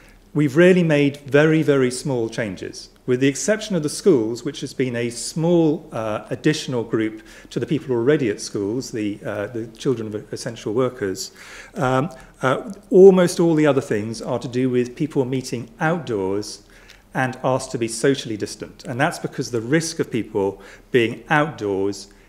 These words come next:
is very considerably reduced. But these are really modest and slow steps. And the final two things that we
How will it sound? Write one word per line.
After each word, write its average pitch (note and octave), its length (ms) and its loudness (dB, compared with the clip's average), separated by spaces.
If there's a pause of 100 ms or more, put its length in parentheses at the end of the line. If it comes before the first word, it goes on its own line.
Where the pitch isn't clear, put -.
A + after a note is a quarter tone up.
(100)
is B2+ 200 -4
very C3+ 360 4
considerably A2 580 -6
reduced. G2+ 460 -8
But C3 200 -2
these F3 260 0
are D#3 180 2
really D#3 460 2
modest C3+ 540 0
and A#2 220 -4
slow A2 300 0
steps. - 520 -8 (340)
And C#3+ 120 -4
the C#3+ 60 -2
final G3+ 380 4
two B2 400 -2
things A#2+ 460 -4
that B2 180 -4
we G#2+ 240 -2